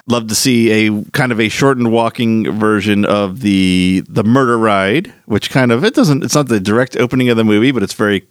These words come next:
in, close to the beginning of the movie. Would like to see some homages to the four, is it four victims in the car that actually get kind of trapped in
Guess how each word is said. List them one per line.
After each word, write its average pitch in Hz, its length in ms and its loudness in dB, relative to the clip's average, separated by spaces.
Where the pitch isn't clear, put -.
in, 101 280 -2
close 104 200 0
to - 60 -8
the 101 40 -8
beginning 98 280 2
of 92 60 0
the 92 60 0
movie. 95 400 2
Would 185 160 2
like 196 220 0
to 175 80 -2
see 147 560 2
some 117 880 2
homages 120 680 2
to 120 260 2
the 107 300 2
four, 117 760 2
is 147 80 -2
it 196 100 0
four 349 280 0
victims 302 640 0
in 180 100 2
the 190 80 0
car 208 480 0
that 165 220 2
actually 175 760 0
get 139 220 -2
kind 147 160 0
of 139 80 -2
trapped - 480 -4
in 156 280 0